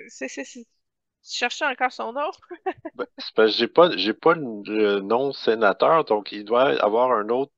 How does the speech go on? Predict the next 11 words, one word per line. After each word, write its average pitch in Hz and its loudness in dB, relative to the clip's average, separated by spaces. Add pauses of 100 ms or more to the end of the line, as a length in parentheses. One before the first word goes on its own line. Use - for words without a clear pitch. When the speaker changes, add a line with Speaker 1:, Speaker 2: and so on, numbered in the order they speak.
Speaker 2:
euh, 98 0 (180)
titre, 170 -2 (100)
mais 104 0
je 98 -2
sais - -4
pas - -14
<laughs> - -8
c'est 127 2 (300)
lequel. - 2 (1500)
Speaker 1:
Euh, 233 2
lui, 262 0